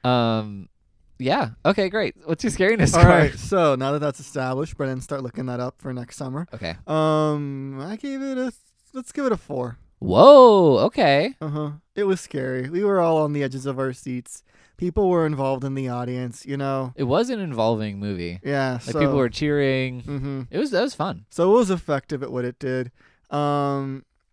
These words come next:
Speaker 2: yeah, I can give it that.
Speaker 1: Okay. What was the scariest moment for you?
Speaker 2: Um, scariest moment for me versus scariest moment for the audience. Uh,
Speaker 1: I didn't ask about the audience.
Speaker 2: Uh, the, uh, scariest moment for me, I'm thinking,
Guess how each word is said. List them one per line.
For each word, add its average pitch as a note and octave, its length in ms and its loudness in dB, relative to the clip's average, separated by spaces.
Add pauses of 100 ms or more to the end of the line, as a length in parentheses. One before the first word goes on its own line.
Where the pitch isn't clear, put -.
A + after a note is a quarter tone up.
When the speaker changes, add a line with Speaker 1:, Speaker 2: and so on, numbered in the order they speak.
(240)
Speaker 2:
yeah, F3+ 220 -8 (200)
I C3 80 -14
can D3+ 140 -10
give D#3+ 140 -14
it E3+ 80 -16
that. - 200 -16 (220)
Speaker 1:
Okay. G#3 420 0 (400)
What B2+ 300 0
was C#3 140 -2
the C3+ 60 -10
scariest G2+ 440 -8
moment F2+ 340 -12
for - 140 -16
you? - 200 -14 (440)
Speaker 2:
Um, C#3 220 -12
scariest F3+ 600 -8
moment D3+ 320 -8
for - 160 -18
me F3 560 -8
versus C#3 380 -12
scariest C3+ 500 -12
moment - 240 -20
for - 80 -20
the - 140 -18
audience. - 640 -16 (560)
Uh, C#3+ 480 -2
Speaker 1:
I G2 80 -2
didn't A#2+ 180 -2
ask G#2 200 -4
about D#2+ 160 -10
the D2+ 100 -12
audience. - 540 -10 (160)
Speaker 2:
Uh, D3 480 -4
the, D3 220 -10 (100)
uh, - 220 -20
scariest G#3 600 -10
moment D#3+ 340 -16
for D3 160 -16
me, C#3+ 720 -16 (640)
I'm C3 160 -14
thinking, F3+ 840 -14